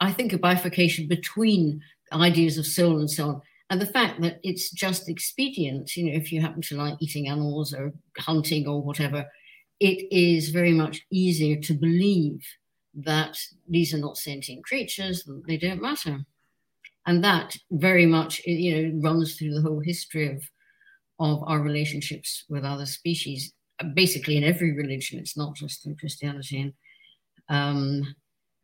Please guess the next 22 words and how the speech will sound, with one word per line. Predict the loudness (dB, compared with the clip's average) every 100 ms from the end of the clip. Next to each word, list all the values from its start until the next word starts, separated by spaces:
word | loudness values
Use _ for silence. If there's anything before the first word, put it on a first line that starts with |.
| _ -6
you | 0
know, | 2 0
the, | -4 -2
the | 0 2
ideal | 4 4 6 8 8 4 2
is | 0 -2
that | -6
you | -8
treat | -6 -6 -4
them | -6
properly, | -6 -8 -10 -10 -12 -12
but | -16 -16 _ _ _ _ -6
when | -6
it | -4
comes | -4 -4 -6
to | -10
it, | -10 -12 -14 -8
it's | -8 -8 -10
not | -10 -6
necessarily | -8 -6 -8 -8 -6 -8
the | -8
case. | -8 -6 -6 -8